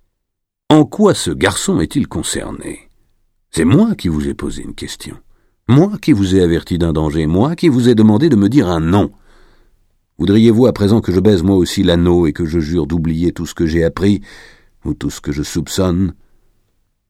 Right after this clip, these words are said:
Oh, vous, dit mélancoliquement l'abbé, je n'attends pas d'un frère mendiant qu'il comprenne la beauté de nos traditions ou qu'il respecte la discrétion,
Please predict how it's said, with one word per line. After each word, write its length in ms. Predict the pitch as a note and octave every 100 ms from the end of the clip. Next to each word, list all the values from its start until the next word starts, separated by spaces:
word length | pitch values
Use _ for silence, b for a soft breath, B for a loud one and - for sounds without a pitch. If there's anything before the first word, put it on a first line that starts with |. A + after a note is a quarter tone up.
| -
Oh, 300 | G2 A2+ A#2
vous, 420 | F#2+ E2+ A#2+ G#2
dit 160 | D2+ D#2
mélancoliquement 680 | E2 F2+ E2 E2+ D#2 - D#2+
l'abbé, 380 | D#2 D#2 D2+ - b b b b b b _
je 140 | D#2
n'attends 300 | G2 G#2 A2
pas 160 | A#2 G#2+
d'un 140 | G#2
frère 240 | - G#2+
mendiant 320 | G2 G#2+ G2+ G2+
qu'il 180 | A2
comprenne 340 | F2 G2+ G#2+ G#2
la 100 | G2
beauté 220 | G2+ G#2+
de 80 | G2
nos 120 | G2
traditions 520 | G2+ G#2 F#2 - A2
ou 60 | F#2+
qu'il 200 | - G2
respecte 480 | F#2+ - - - G2+
la 100 | F#2+
discrétion, 760 | G2 - - G2 - G#2 E2+